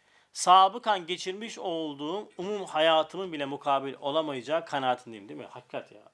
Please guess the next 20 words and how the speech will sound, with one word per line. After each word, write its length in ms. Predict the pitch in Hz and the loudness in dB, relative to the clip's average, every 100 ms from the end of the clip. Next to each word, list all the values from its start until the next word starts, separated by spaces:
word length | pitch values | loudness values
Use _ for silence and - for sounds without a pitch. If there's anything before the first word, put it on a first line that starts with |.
| _ 123 | _ -20
Elhamdülillah. 400 | 117 110 110 101 | -18 -18 -18 -16
Risale-i 240 | - 139 | -6 -4
Nur'la 100 | 131 | -4
tanıştıktan 420 | 139 135 - - 143 | -8 -12 -12 -10 -10
sonraki, 520 | 139 120 - 120 139 | -10 -14 -14 -14 -12
öndeki 400 | 135 131 127 139 | -10 -10 -8 -4
hayatımızı, 640 | 123 131 131 131 113 147 _ - - _ _ - | -2 -2 -2 -8 -10 -12 _ -20 -20 _ _ -6
yani 220 | 127 117 | -6 -6
keşke 360 | - 160 - 147 | -4 -4 -2 -2
deme 200 | 135 131 | -2 2
caiz 280 | 131 131 | 2 2
olsa 260 | 135 135 147 | -2 -4 -4
da 240 | 127 - _ | -4 -6 _
nurlandırabilsek, 840 | 139 131 131 131 127 123 113 160 _ _ _ | -8 -4 -4 -4 -6 -6 -8 -18 _ _ _
değil 100 | 147 | -18
mi? 60 | 156 | -16
Ne 80 | 131 | -14
kadar 180 | 127 123 | -10 -10
güzel 220 | 104 107 | -10 -12
olur. 200 | 95 | -14